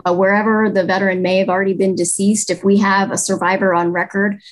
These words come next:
that notification letter went out to someone we have. We also do a lot of research to say, "Okay, this is a veteran's file that we need to review." And if that veteran happens to be deceased,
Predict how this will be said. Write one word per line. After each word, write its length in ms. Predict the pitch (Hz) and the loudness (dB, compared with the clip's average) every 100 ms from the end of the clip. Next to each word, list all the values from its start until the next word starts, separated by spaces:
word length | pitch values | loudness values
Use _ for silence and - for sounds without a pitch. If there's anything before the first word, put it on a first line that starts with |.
| - | -6
that 140 | 180 | -2
notification 720 | - 196 196 190 - 202 208 202 | 2 0 0 -2 0 0 2 2
letter 240 | 202 208 - | 2 0 -2
went 260 | 190 202 | 0 2
out 260 | 196 190 - | 2 0 -4
to 120 | - | -6
someone 400 | 196 202 190 185 | -2 -2 -2 0
we 140 | 175 175 | 0 0
have. 320 | 190 170 - | -2 -2 0
We 100 | 196 | 0
also 260 | 208 214 | 0 0
do 200 | 214 208 | 2 2
a 20 | 185 | 2
lot 240 | 190 196 | 2 0
of 140 | 185 | -2
research 680 | 180 196 196 233 269 - - - - | -4 -2 0 -2 -2 -4 -8 -12 -6
to 80 | 190 | -4
say, 280 | - 196 196 | -2 0 0
"Okay, 280 | 196 220 196 | 0 0 0
this 160 | 202 | 0
is 100 | 214 | 0
a 80 | 190 | -2
veteran's 420 | 185 196 196 180 | 0 2 0 0
file 320 | - 175 196 185 | -2 -2 0 0
that 120 | - | 0
we 140 | 185 | 0
need 180 | 196 202 | 2 2
to 140 | 202 180 | 0 -2
review." 380 | 170 175 190 | 0 2 2
And 80 | 196 | 2
if 80 | 170 | 0
that 200 | 175 175 | -4 -4
veteran 280 | 170 185 180 | -4 -4 -4
happens 440 | 170 - - 180 | -6 -8 -6 -6
to 140 | - 160 | -4 -2
be 160 | 175 | -2
deceased, 680 | 185 165 - 208 269 - - | -2 -2 -2 2 2 0 -10